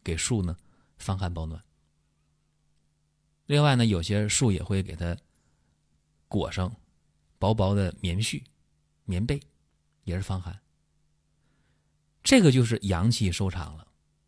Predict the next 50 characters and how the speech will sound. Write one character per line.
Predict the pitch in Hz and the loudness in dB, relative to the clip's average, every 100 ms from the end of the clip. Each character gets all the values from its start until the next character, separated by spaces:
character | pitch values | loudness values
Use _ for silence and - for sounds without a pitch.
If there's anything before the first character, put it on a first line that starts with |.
| _ - | _ -4
那 | 165 | 0
么 | |
等 | 160 113 | 4 4
到 | |
来 | 123 113 | 4 6
年 | 139 135 | 6 4
开 | - 143 | 2 0
春 | 139 143 | 2 2
的 | 127 92 | 2 0
时 | 82 | -4
候， | 78 80 _ _ _ | -10 -12 _ _ _
说 | - | -6
九 | 101 110 135 | 0 2 2
九 | 107 | 2
过 | 87 107 | 2 2
完 | 90 80 | 2 -2
了， | 98 - | -6 -6
九 | - 120 | -2 -2
九 | 113 | -2
八 | 85 107 | -2 -2
十 | 104 104 | -2 0
一， | 107 - - | -2 -4 -8
哈， | 90 - - - | -8 -8 -20 -10
九 | - 110 | -2 0
九 | 120 | 0
再 | 95 104 | 0 2
加 | 110 113 | 4 4
一 | |
九， | 107 87 | 2 0
九 | 90 82 | -2 -4
十 | 98 | -4
天， | 95 | -4
三 | 98 120 | 0 2
个 | |
月 | 123 | 2
过 | 117 127 | 2 0
去 | 139 117 | 0 -2
了， | 78 - | -2 -8
冬 | 113 | -4
天 | 113 107 | -2 -2
完 | 107 | -4
事 | 127 | -6
儿 | 92 | -8
了。 | - _ _ _ _ _ _ _ _ _ - | -10 _ _ _ _ _ _ _ _ _ -8
你 | |
看 | 95 120 | -2 0
那 | 135 | 2
个 | 98 | 0
时 | - | -2
候， | 78 | -6